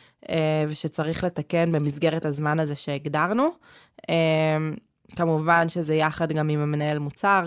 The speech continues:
כאילו שמחליטים מה, מה, אה, אה, הולך איתנו לאיטרציות הבאות, או אם בכלל. אה, אבל אנחנו יחד עושים את ה-, את ה-Q A הזה. אה,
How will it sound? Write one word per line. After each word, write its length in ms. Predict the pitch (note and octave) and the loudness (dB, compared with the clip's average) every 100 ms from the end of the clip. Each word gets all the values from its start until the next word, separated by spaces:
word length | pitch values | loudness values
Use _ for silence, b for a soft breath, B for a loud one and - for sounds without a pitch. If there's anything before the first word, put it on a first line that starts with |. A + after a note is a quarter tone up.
| F3 | -4
כאילו 180 | D3+ D3+ | -10 -8
שמחליטים 840 | D3+ D3 D#3 D3 - D#3+ D#3 D3+ | -6 -6 -6 -6 -2 -2 0 0
מה, 200 | D3+ D3+ - - | 0 0 -2 -8
מה, 220 | D#3+ D3+ D3+ D3+ - - | -4 -2 -2 -4 -10 -8
אה, 280 | D#3 D3 C#3+ - _ _ _ | -4 -2 -4 -8 _ _ _
אה, 220 | D3 D3 - - | -6 -6 -8 -6
הולך 360 | D#3 D#3+ D#3+ E3+ | 0 0 0 -4
איתנו 480 | E3+ D3+ D3 D3 - | -4 -2 -2 -4 -6
לאיטרציות 680 | D3+ D3 D#3 D3+ D3 D#3+ D3+ | -4 -2 -2 -2 -2 -4 -4
הבאות, 500 | D3 D#3 F#3+ F#3 - D3 | -2 2 2 0 -4 -8
או 100 | D3+ | -4
אם 180 | F3 F#3 | -2 -4
בכלל. 420 | - A#3+ B3+ C#4+ D#4 B B B B B B - | -4 0 2 2 0 B B B B B B -4
אה, 420 | E3+ E3 E3 D#3+ D#3+ D#3+ - _ _ _ _ _ _ - | 0 2 2 2 0 -4 -6 _ _ _ _ _ _ -2
אבל 360 | F#3 E3+ E3 E3 | 2 4 6 6
אנחנו 460 | D#3+ D3+ F3+ E3 D#3 | 4 0 -2 -2 0
יחד 400 | F3 E3+ - F3 | 2 2 2 0
עושים 340 | D#3+ - E3 D#3 | 0 0 0 0
את 160 | - | -2
ה-, 320 | D3 C#3+ - | -2 -2 -4
את 120 | D3+ - | -10 -12
ה-Q 180 | - | -8
A 340 | D3+ D3 C#3+ C3 | -2 0 -2 -4
הזה. 140 | - - b b b b b b - | -8 -14 b b b b b b -6
אה, 440 | E3+ E3 E3 D#3 | 0 2 2 0